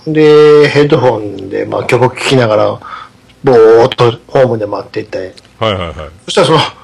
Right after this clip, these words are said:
Speaker 1: ヘッドホン越しになんか人の声が聞こえるんです。なんか叫んでる声がね、「あれ？何これ？」って。「何やろ？何やろ？」と思って、パーッとホームの端っこ見たら、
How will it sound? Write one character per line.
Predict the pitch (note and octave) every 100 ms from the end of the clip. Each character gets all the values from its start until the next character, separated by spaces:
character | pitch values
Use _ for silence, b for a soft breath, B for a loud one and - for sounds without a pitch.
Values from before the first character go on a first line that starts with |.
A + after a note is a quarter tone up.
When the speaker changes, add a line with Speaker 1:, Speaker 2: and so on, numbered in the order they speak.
| B B _
Speaker 1:
ヘ | G3
ッ | G#3 G#3
ド | A#3
ホ | A#3+ A3+
ン |
越 | A3+
し | G#3
に |
な | A#3
ん |
か | C#4+ A#2+
人 | - - B3
の | B3 A#3+ A#3 - _ -
声 | E3 F3
が | D3
聞 | - -
こ | D#3
え |
る | C#3
ん |
で | -
す。 | -
な | C3+
ん |
か | -
叫 | - F#3+ F3+
ん | E3+
で | D#3+
る |
声 | D3+ B2
が | G2 F#2+
ね、 | A#2+ -
「あ | G2 C#3+
れ？ |
何 | D3+ C3+ A3+
こ | -
れ？」 | G2+
っ |
て。 | - - - B B B B
「何 | C#3 G#3
や | A3+
ろ？ | D#3+
何 | F3
や | G3
ろ？」 | F3+ A#2
と |
思 | - G2
っ |
て、 | - - -
パ | A#3+ A#3
ー |
ッ | A#3
と | C3+
ホ | - E3
ー | D#3
ム | B2
の |
端 | A2 C#3
っ | -
こ | C#3+
見 | C#3+
た | B2
ら、 | A#2 B2+ A2+